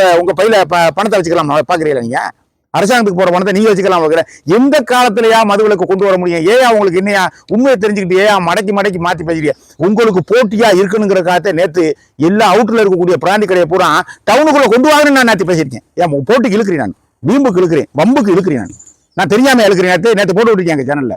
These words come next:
எல்லா பிராந்தி கடையும் டவுனுக்குள்ள கொண்டு வா. ரெண்டு கிலோமீட்டர், மூணு கிலோமீட்டர், நாலு கிலோமீட்டர்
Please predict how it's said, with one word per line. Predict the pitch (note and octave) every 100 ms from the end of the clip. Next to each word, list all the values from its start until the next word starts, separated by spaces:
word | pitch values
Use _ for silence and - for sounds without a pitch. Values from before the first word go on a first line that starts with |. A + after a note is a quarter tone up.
| _ -
எல்லா | F3 A3 G#3
பிராந்தி | F#3 G#3 G3
கடையும் | F3+ D#3+ B2+ _ -
டவுனுக்குள்ள | E3 G#3+ E3+
கொண்டு | C3 A#2+
வா. | A2 G#2 D#2+ _ _ -
ரெண்டு | F3+ A3
கிலோமீட்டர், | G3+ G3+ F3
மூணு | D#3+ G3+
கிலோமீட்டர், | G3 F#3+ D#3+
நாலு | E3 G3
கிலோமீட்டர் | F#3+ G3+ F#3 F#3+